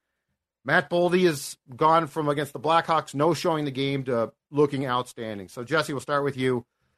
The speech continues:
What do you make of what we're seeing, and are you like me and you're somewhat frustrated by where has this been, or do you think that this is a legit turnaround for a team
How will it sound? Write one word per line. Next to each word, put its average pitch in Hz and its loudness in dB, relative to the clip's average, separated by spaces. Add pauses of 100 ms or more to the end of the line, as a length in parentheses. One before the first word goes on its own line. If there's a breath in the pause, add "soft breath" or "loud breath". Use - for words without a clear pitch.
(760)
What 156 2
do 285 4
you 302 6
make 185 4
of 147 4
what 143 4
we're 139 2
seeing, 170 -2 (120)
and 139 2
are 147 0
you 165 0
like 196 4
me 147 0
and 151 0
you're 127 -2
somewhat 151 0
frustrated 147 -4
by 127 2 (120)
where 135 0
has 135 -2
this 123 -8
been, 147 -2
or 143 -4
do 123 -8
you 165 -4
think 185 -4
that 135 -10
this 143 -10
is 151 -8
a 147 -2
legit 123 -4
turnaround 143 0
for 131 -8
a 123 -6
team 139 -2